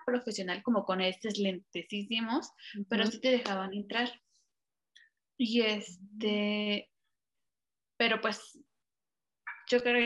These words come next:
Speaker 1: que con ese tipo de lente no te dejan. O sea, no debería estar permitido y, pues, vimos que no está permitido.
Speaker 2: Sí, no manches.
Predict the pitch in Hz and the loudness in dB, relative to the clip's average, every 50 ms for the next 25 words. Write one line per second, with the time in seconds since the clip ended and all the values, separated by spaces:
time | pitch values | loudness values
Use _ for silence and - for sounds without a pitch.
0 | 226 220 220 214 208 202 196 202 - 233 - 247 214 240 214 220 214 202 196 196 | 4 2 4 4 2 2 2 -2 -6 -6 -6 -2 -2 -2 0 2 4 4 4 4
1 | 196 202 208 220 214 - 277 294 330 349 349 359 302 233 226 214 208 - 180 165 | 4 2 2 0 0 0 2 2 2 2 -2 -4 -4 -4 -4 -4 -4 -6 -8 -8
2 | 165 - - 185 - _ _ _ _ _ _ _ _ - - 208 196 190 196 208 | -8 -8 -10 -12 -12 _ _ _ _ _ _ _ _ -6 -4 -2 -2 0 2 2
3 | 208 208 202 196 185 180 - - - 196 196 - 190 185 180 175 - 185 208 208 | 4 4 4 2 0 0 -2 0 0 0 2 2 0 -2 -2 -4 -4 -4 -2 0
4 | 208 214 208 - 214 196 - - _ - - _ - 180 165 175 - 208 208 202 | 0 0 0 0 -2 -2 -2 -6 _ -20 -20 _ -2 -2 -2 -2 0 -2 0 0
5 | 202 202 202 - - 185 190 214 277 277 262 - 214 202 202 196 185 185 180 185 | 0 -2 -2 0 0 2 6 6 6 6 6 4 2 2 2 0 0 0 -2 -4
6 | - 180 175 - - _ _ _ _ _ _ _ _ _ _ - - - - - | -4 -4 -4 -6 -8 _ _ _ _ _ _ _ _ _ _ -16 -14 -10 -2 0
7 | 214 208 220 214 214 214 208 208 208 208 208 214 208 - - 196 185 - | 2 2 2 2 0 0 0 0 0 0 -2 -2 -4 -6 -8 -10 -10 -12